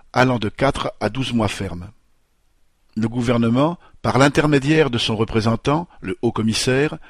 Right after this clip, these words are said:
continue à manier la répression contre un syndicat qui a le seul tort de défendre l'indépendance de la Nouvelle-Calédonie et de prendre le parti des travailleurs, comme celui d'une employée de la société d'aviation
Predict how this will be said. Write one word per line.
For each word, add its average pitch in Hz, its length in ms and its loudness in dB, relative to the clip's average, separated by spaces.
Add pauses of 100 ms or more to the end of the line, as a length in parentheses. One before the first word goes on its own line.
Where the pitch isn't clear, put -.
(200)
continue 175 480 -2
à 123 100 2
manier 139 320 2
la 113 100 2
répression 135 680 -2 (280)
contre - 240 -2
un 131 40 4
syndicat 135 520 2
qui - 140 -4
a 110 40 0
le 113 80 -2
seul 147 300 0
tort 143 420 2 (220)
de 117 80 -4
défendre 127 500 4
l'indépendance 131 800 0
de 110 80 -6
la 107 100 -4
Nouvelle-Calédonie 120 840 0 (400)
et 117 100 -2
de 123 100 0
prendre 135 440 0
le 117 140 0
parti - 300 -6
des 123 80 4
travailleurs, 98 640 -6 (480)
comme 131 160 0
celui 147 260 0
d'une 117 160 2
employée 139 400 0
de 120 60 2
la 107 100 2
société 131 380 -2
d'aviation 120 580 0